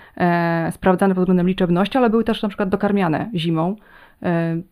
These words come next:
co spowodowało, że trochę te wielkie, dzikie zwierzęta stały się takimi zwierzętami hodowlanymi, którymi się po prostu opiekowano, bo, no, inaczej byśmy je stracili jeszcze szybciej. I, e, taką ostatnią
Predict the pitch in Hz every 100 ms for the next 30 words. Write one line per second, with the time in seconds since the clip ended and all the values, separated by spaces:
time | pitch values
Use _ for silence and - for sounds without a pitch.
0 | - 240 - 214 202 196 208 208 190 190
1 | 196 190 185 - 170 165 156 190 214 190
2 | 180 160 185 214 190 170 180 175 156 165
3 | 185 226 - - 185 - 185 185 190 202
4 | 196 214 202 214 214 214 220 208 214 202
5 | 190 202 214 208 214 214 185 156 - 165
6 | 165 180 - 151 175 170 165 170 156 156
7 | 185 - - - - 180 185 190 196 202
8 | 202 208 214 - 240 208 190 202 185 196
9 | 196 185 185 180 185 180 175 180 175 -
10 | - 214 190 165 - - - - _ _
11 | _ _ _ _ _ - 220 226 226 208
12 | 220 190 185 185 185 185 _ _ - 202
13 | 196 196 190 196 - 226 247 220 180 175